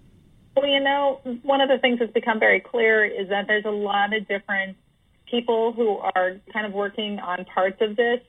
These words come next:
and they all have this kind of vague idea that what they're doing is,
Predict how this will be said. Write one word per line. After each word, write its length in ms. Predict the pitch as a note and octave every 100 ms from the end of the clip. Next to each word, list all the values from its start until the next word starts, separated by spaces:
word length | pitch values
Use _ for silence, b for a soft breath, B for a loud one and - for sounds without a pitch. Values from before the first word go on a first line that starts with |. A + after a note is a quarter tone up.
| -
and 120 | G#3+
they 100 | A3
all 400 | A#3 B3 C4 B3 - -
have 300 | A3 A3 G3+
this 180 | G#3 G#3 -
kind 100 | G#3+
of 100 | G3
vague 280 | G3 G3+ G3
idea 420 | G3 G3 G3+ G3
that 160 | G3+
what 140 | F#3+ G3
they're 160 | G3
doing 420 | F3+ G3 G3+ G3 F#3+
is, 160 | F#3